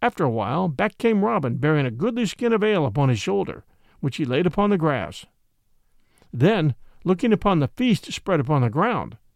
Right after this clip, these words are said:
and a fair sight it was to look upon, he slowly rubbed his hand over his stomach, for to his hungry eyes it seemed the fairest sight that he'd beheld in all his life.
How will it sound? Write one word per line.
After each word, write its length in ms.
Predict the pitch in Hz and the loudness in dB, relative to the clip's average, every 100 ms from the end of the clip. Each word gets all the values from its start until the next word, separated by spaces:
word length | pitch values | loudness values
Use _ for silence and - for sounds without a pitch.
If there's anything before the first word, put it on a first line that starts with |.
| _ _ _ - | _ _ _ -10
and 140 | 95 | -6
a 80 | 110 | -4
fair 260 | - 190 160 | 0 2 2
sight 300 | - 160 139 | 2 0 0
it 140 | 117 | -2
was 320 | 151 240 175 104 | -2 0 0 0
to 80 | |
look 200 | 135 220 | -2 -2
upon, 480 | 147 107 107 - 107 _ _ _ _ _ _ _ | -4 -8 -12 -14 -20 _ _ _ _ _ _ _
he 120 | - | -8
slowly 520 | 110 - 120 208 254 233 | -6 -4 0 0 0 0
rubbed 220 | 233 196 | 0 0
his 140 | 170 | 0
hand 260 | 175 202 175 | 2 2 0
over 200 | 180 151 | 2 0
his 100 | 113 | 0
stomach, 440 | - 156 107 - - _ _ _ _ _ | -2 -4 -6 -12 -20 _ _ _ _ _
for 140 | - 110 | -4 0
to 100 | 127 | 2
his 160 | 156 | 4
hungry 320 | 139 226 165 | 2 2 0
eyes 480 | 180 233 147 117 - _ - | 2 2 0 -2 -8 _ -10
it 100 | 147 | -6
seemed 260 | - 185 127 | -2 0 -2
the 80 | |
fairest 380 | 104 202 208 196 | -4 0 0 0
sight 320 | - 202 254 | -2 -4 -4
that 100 | - | -2
he'd 160 | 143 180 | -2 0
beheld 380 | 156 156 214 165 | 0 2 0 0
in 120 | - _ - | -4 _ -4
all 360 | 233 254 254 | 0 2 2
his 200 | 214 214 | 0 0
life. 400 | 185 117 92 - | -2 -2 -8 -16